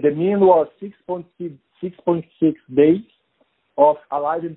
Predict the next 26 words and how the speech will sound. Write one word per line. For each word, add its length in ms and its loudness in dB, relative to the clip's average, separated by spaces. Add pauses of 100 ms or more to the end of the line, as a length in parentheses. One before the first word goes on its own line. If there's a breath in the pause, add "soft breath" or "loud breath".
free 100 -8
of 140 -8
mechanical 460 -8
ventilation 720 -6 (340)
in 160 -4
the 160 4
dexamethasone 760 0
group, 280 2 (360)
and 120 -6
the, 100 -2
in 180 -6
the 260 0
standard 300 -2
of 100 2 (100)
care, 300 0 (320)
four, 380 0 (340)
uh, 300 -8 (120)
four 200 -4
days 340 -8 (380)
alive 340 2
and 180 -10
free 160 -10
of 160 -6
mechanical 460 -6
ventilation. 640 -4
So, 280 4